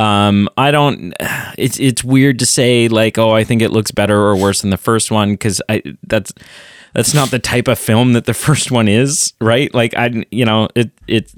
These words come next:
it'd be hard to be better than the first, but it, it would also be hard to be worse. <laughs> Like, it's just kind of its own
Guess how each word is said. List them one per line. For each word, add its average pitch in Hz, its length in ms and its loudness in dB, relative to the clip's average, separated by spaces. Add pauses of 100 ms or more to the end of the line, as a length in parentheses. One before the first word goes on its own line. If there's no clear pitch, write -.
(100)
it'd 113 160 0
be 117 120 0
hard 139 280 -2
to 147 60 -2
be 147 120 2
better 135 260 2
than 139 160 2
the 131 80 0
first, 139 380 0
but 113 100 -2
it, 117 160 2
it 110 180 2
would 117 140 2
also 104 260 0
be 110 140 0
hard 104 220 0
to 101 60 -4
be 92 120 0
worse. - 520 -2
<laughs> - 40 -4
Like, - 340 -2
it's 131 240 -4
just 120 320 -2
kind 101 320 0
of 98 160 0 (280)
its - 220 -2
own 101 460 2